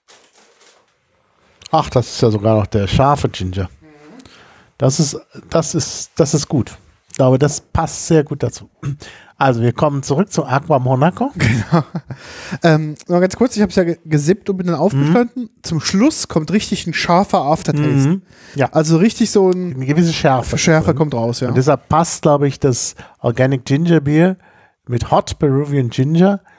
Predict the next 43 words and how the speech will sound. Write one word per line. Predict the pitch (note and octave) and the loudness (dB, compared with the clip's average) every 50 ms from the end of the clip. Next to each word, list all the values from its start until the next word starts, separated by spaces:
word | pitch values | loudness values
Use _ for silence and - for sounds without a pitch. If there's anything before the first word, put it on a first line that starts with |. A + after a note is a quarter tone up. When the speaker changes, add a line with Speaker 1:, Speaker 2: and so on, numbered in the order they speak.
| _ - - - _ _ _ _ - | _ -20 -20 -20 _ _ _ _ -2
Speaker 1:
äh, | C#3+ C#3 C#3 C3+ C3+ C3 B2+ B2 C3+ C#3+ | 0 2 2 2 2 2 0 0 -2 -4
von | - - C#3 C#3 | -4 -6 -6 -4
Aqua | - - - - B2+ | -6 -6 -2 -2 -2
Monaco, | A2+ A#2 B2 C3+ D3 D3 - C#3+ C3 | 0 0 0 -2 -2 -2 -2 -4 -2
glaube | B2+ B2 A#2+ A#2 A#2+ | 0 0 0 -2 -4
ich, | - - | -6 -6
ganz | B2 - - - | -6 -6 -6 -8
gut | C3 B2+ - - | -10 -10 -6 -6
dazu. | A2+ - - - F2+ F2+ | -8 -8 -8 -12 -12 -10
Speaker 2:
Ja, | - D3+ D3+ C#3+ C3+ B2+ - _ _ - - - | -6 -4 -2 -2 -2 -2 -4 _ _ -16 -8 -6
da | C#3 | -6
bin | C#3 D#3+ | -6 -6
ich | D#3 - | -6 -8
mal | E3 C#3+ | -8 -8
gespannt. | - - B2+ A#2 - | -6 -8 -8 -6 -2
Speaker 1:
Also, | - B2 B2 C#3 | 0 2 4 4
da | D3 D3 - - - - | 2 2 -4 -12 -10 -4
bin | - C3+ | -2 0
ich | D3 D#3+ | 2 2
auch | C3+ B2+ | 2 2
sehr | - - E3+ F#3 G#3 | 2 4 4 4 4
gespannt. | G3+ F3+ - - - F3 E3 G3 C4 D4+ - - - - _ _ _ _ _ _ _ _ - | 2 0 -4 0 0 2 2 2 -2 -4 -6 -10 -12 -12 _ _ _ _ _ _ _ _ 0
Ähm, | D3 C#3+ D3+ D3 C#3+ C#3+ C#3+ C#3+ C#3 C#3 C3+ C3 B2 A#2 - _ _ - - - A#2+ | 2 2 2 2 2 0 0 2 2 2 2 2 0 -2 -8 _ _ -10 -6 -2 0
ja, | A#2+ B2 C3+ C#3+ | 2 4 4 4
es | C3+ C3 C3+ C#3+ | 4 2 0 -2
ist | C3 - - | -4 -2 0
halt | C#3+ C#3 C#3 | 0 0 0
ein | C3+ B2+ A#2 | -4 -4 0
bisschen | - E3 E3 - - - - F3+ E3 D#3+ D#3 D3+ D3 D3 C#3+ | 0 0 0 0 -6 -2 0 0 2 2 2 0 0 0 0
süß | B2 A2+ A#2 A#2+ C3+ F3+ B3+ - - - - - | 2 2 2 4 2 2 0 -2 -6 -12 -10 -6
mit | D3+ C#3 | -4 -4
Speaker 2:
Ja. | C#3 C3 B2+ | -2 0 0
Speaker 1:
neun | B2 B2+ C#3+ C#3+ C#3 | 2 2 2 2 2
Komma | - D3 C#3+ C3+ B2+ | 0 2 2 2 2
sechs, | A#2+ C#3 E3 - - - - - - | 2 0 0 -2 -6 -8 -8 -6 -2
also | - A#2 A#2 A#2 B2 | 0 2 2 4 4
acht | A#2+ A#2+ - - | 2 0 -2 -2
Komma | - B2+ A2+ G2+ | 0 2 2 2
sieben | G2+ G#2+ G#2 G2+ F#2+ | 2 0 -2 -2 -4
Zucker | - - - - F#2+ F#2+ | -6 -8 -8 -8 -8 -8
nur. | F#2+ - G#2 - _ - - - _ _ _ - - _ _ _ - | -10 -12 -14 -16 _ -20 -20 -20 _ _ _ -20 -20 _ _ _ -2
Ähm, | G#2 G2+ G2 - - | 0 0 0 -2 -6
<clears throat> | - - B2 F#2+ A2 G#2 F2+ | -8 -6 -4 -2 -2 -2 -2